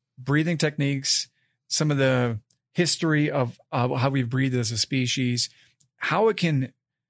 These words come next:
physically and mentally change you. Um, I don't wanna give any spoiler alerts, but it's, it's pretty transformative in my opinion. And it's very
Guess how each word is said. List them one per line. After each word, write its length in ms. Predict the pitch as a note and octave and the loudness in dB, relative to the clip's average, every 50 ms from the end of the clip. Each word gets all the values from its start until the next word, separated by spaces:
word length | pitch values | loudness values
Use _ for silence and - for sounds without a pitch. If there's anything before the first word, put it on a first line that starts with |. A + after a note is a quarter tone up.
| _ _ | _ _
physically 420 | - - D#3 D3 D#3+ D#3 - E3 D3+ | -4 -2 -2 0 0 0 0 0 0
and 80 | C3+ | 2
mentally 400 | C3 C3 C3 C3 C3+ C3 B2+ A#2+ | 2 0 0 -2 -2 -4 -4 -4
change 400 | A2+ - C3+ B2 B2 A#2+ A2+ A2 | -2 -2 -2 0 0 0 -2 -2
you. 260 | B2+ - A#2+ B2 A#2 - _ _ - _ _ _ _ _ | -4 -6 -6 -8 -10 -12 _ _ -20 _ _ _ _ _
Um, 520 | C3 A#2+ A#2+ A#2+ A#2 A#2 A#2 A#2 A2+ A#2+ - _ _ _ _ _ _ _ _ _ _ _ _ _ _ - | -6 -4 -4 -4 -4 -4 -6 -6 -8 -8 -12 _ _ _ _ _ _ _ _ _ _ _ _ _ _ -2
I 100 | C3+ C3+ | 0 0
don't 160 | C#3+ D3 D3 | 0 0 0
wanna 160 | C#3+ C3+ C3+ | 0 0 0
give 120 | C3 B2+ | 0 0
any 100 | B2+ B2+ | 0 0
spoiler 460 | A#2 - - D3 D3 C#3 C3+ C3 B2 B2 | 0 -2 -2 0 0 0 2 0 0 0
alerts, 300 | B2 A#2+ A#2 A#2 - - | 0 -2 -2 -4 -6 -6
but 120 | B2 C3+ | -4 -4
it's, 500 | C#3 A#2+ - - - - - - - - _ _ _ _ _ _ _ _ _ _ _ _ _ _ _ _ _ _ | -4 0 0 0 2 2 0 -2 -4 -10 _ _ _ _ _ _ _ _ _ _ _ _ _ _ _ _ _ _
it's 180 | _ - D3 - | _ -16 -16 -8
pretty 200 | - - C4 D#4 | -6 -6 -6 -2
transformative 600 | - E3+ D#3 C3 - - D3 D#3 D3 B2+ A#2+ A2+ | 0 0 0 0 0 0 2 2 2 2 0 0
in 60 | A2 A#2 | 0 0
my 160 | A2+ A#2 A#2+ | 0 0 -2
opinion. 420 | A2+ - B2 B2 - - - - - _ _ - - - - _ _ _ _ _ _ _ _ _ _ _ _ _ _ - | -2 -4 -8 -8 -8 -10 -12 -14 -14 _ _ -20 -20 -20 -20 _ _ _ _ _ _ _ _ _ _ _ _ _ _ -2
And 160 | D#3 C#3 C#3 | 0 0 0
it's 140 | C3 A#2 - | 0 -2 -2
very 800 | C#3 B2 A#2+ C3 D#3 E3 F3 F3 E3+ E3 D#3+ D3+ C#3+ C3+ D3 | -2 -2 0 2 2 4 4 4 2 2 2 0 -2 -6 -8